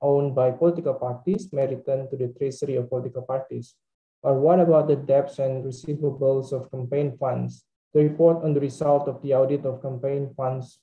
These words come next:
for each election and the result of the audi-, audit of state finances every year should be used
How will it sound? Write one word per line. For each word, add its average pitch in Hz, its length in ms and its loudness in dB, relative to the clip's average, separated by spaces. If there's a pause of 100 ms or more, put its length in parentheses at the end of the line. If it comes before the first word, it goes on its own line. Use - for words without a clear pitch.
for - 180 -8
each 160 320 -8
election 135 600 -4
and 135 100 -6
the 131 60 -2
result 139 400 0
of - 120 -10
the 135 120 -2
audi-, 127 260 -4 (220)
audit 147 400 2
of 127 180 -8
state 165 300 0
finances 135 540 0
every 139 300 0
year 147 320 -2 (440)
should 156 200 0
be 147 80 2
used 151 460 2